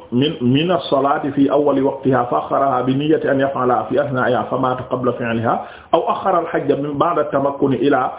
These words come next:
eh, sanatin ukhra fa mata qabla fi'liha, hal ya'thamu am la?" <laughs> Mu ne nag suñu mbokk yi di Shafi'i yi wuute nañ.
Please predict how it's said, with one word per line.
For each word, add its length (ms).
eh, 180
sanatin 420
ukhra 380
fa 120
mata 280
qabla 320
fi'liha, 400
hal 300
ya'thamu 480
am 220
la?" 120
<laughs> 520
Mu 160
ne 140
nag 180
suñu 200
mbokk 260
yi 160
di 80
Shafi'i 420
yi 60
wuute 340
nañ. 100